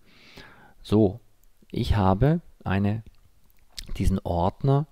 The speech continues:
wo einen Ordner vorbereitet und in diesem Ordner hatte ich fünf Bilder, äh, sechs Bilder und diesen Ordner habe ich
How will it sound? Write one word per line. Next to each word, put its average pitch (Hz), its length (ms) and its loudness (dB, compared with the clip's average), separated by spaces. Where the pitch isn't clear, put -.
wo 95 120 -4
einen 90 200 -6
Ordner 131 360 0
vorbereitet 135 840 2
und 101 160 -4
in 92 100 -6
diesem 92 260 -4
Ordner 92 480 -4
hatte - 180 -6
ich - 280 -10
fünf - 380 -10
Bilder, 156 440 0
äh, - 140 -4
sechs - 280 4
Bilder 135 380 2
und 107 100 -4
diesen 95 380 -2
Ordner 110 540 -4
habe 85 240 -4
ich - 340 -2